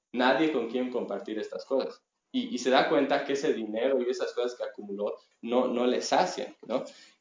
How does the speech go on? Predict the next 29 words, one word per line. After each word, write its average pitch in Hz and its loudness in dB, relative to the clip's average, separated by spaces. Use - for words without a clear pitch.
Y 151 2
entonces 165 6
eso, 330 6
es, 175 4
eso 226 4
también 151 6
es - 0
el, 135 4
el 123 4
egoísmo, 120 2
eso, 151 0
esa, 135 2
esa 123 -2
idea 117 2
de 110 2
siempre 151 -2
pensar 117 -2
en 107 0
mí, 123 2
de 113 0
siempre 135 0
estar 120 2
trabajando 107 -2
por 104 -6
mí 113 -4
y 101 -2
es, - -6
hacer 127 -2
cosas 120 0